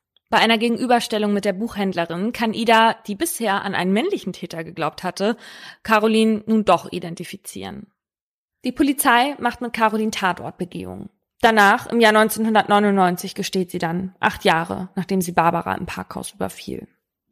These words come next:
Als das bekannt wird, gibt es für die Medien lange Zeit nur noch ein Thema. Es war kein Sexgangster, der die Frauen tötete, sondern die Messermörderin. <laughs> Niemals wäre jemand von einer weiblichen Täterin ausgegangen.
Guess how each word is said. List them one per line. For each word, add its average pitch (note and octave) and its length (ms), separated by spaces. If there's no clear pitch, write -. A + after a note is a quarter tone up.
Als B3 220
das D4 240
bekannt G3 480
wird, A3+ 400
gibt C4 160
es A#3+ 120
für B3+ 120
die A3+ 120
Medien F#3+ 520
lange E3+ 300
Zeit - 340
nur D#3+ 80
noch E3+ 320
ein D#3+ 340
Thema. E3+ 480
Es - 220
war F#3+ 120
kein A#3 600
Sexgangster, - 1160
der F3 100
die E3+ 80
Frauen F3 260
tötete, F#3+ 480
sondern F3 340
die D#3+ 120
Messermörderin. E3 960
<laughs> - 840
Niemals A3+ 540
wäre G#3+ 220
jemand G3+ 320
von G3+ 140
einer F3+ 320
weiblichen F#3 500
Täterin F3+ 440
ausgegangen. - 840